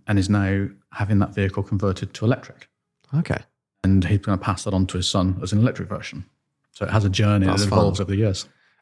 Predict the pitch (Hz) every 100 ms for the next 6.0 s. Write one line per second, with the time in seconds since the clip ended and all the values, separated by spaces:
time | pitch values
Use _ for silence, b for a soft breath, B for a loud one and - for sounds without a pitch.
0 | - 120 117 110 - 139 127 117 110 104
1 | - 117 - 123 131 131 113 76 - -
2 | - _ _ _ - 98 123 117 - 127
3 | 101 101 117 120 117 117 117 139 - 190
4 | - _ - - 95 - 85 - - _
5 | _ _ _ _ - 98 95 95 92 92